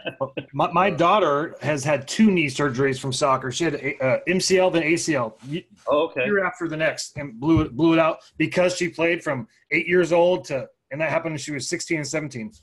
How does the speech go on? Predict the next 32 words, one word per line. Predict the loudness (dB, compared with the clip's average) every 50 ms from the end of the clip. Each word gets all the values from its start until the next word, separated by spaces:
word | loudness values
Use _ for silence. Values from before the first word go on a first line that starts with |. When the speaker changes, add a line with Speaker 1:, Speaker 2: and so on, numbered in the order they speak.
| -20 -20 -20 _ _ _ -10
Speaker 3:
Yeah. | -8 -8 -10 _ _ -6
Speaker 1:
Jacked | -4 -4 -4 -2 -2
up | -2 0 0
everything | -2 -2 -2 -2 -4 -6
for | -6 -8 -14 -14 -14
her. | -16 _ _ _ _ _ _ _ -8
Speaker 3:
Yeah. | -8 -8 -8 -8 -16 -16 -16
Speaker 2:
When | -16 -14 -10 -6
Speaker 3:
How | -6 -6
Speaker 2:
you | -4
Speaker 3:
many, | -4 -6 -6 -6
Speaker 2:
get |
a | -6 -8 -10 -10 _ -12
girl | -12 -12 -12 _ _ _ _ _ _ _ -10
Speaker 3:
when | -6 -4 -2
you, | -2 -2
Speaker 2:
physically | -4 -6 -8 -10
Speaker 3:
when | -12 -12
she | -10 -12 -12 -10
played, | -6 -4 -2 -2 -2
Speaker 2:
prepared. | -2 -4
Speaker 3:
how | -6 -8
many | -8 -10 -10 -10
other | -10 -10 -10
girls | -6 -4 -4 -4 -2 -2
also | -4 -6 -4 -6 -6
had | -6 -6 -6
knee | -6 -8 -8 -10
injuries, | -10 -10 -12 -14 -14
do | -18
you | -20 -20
think? | -20 -20 -20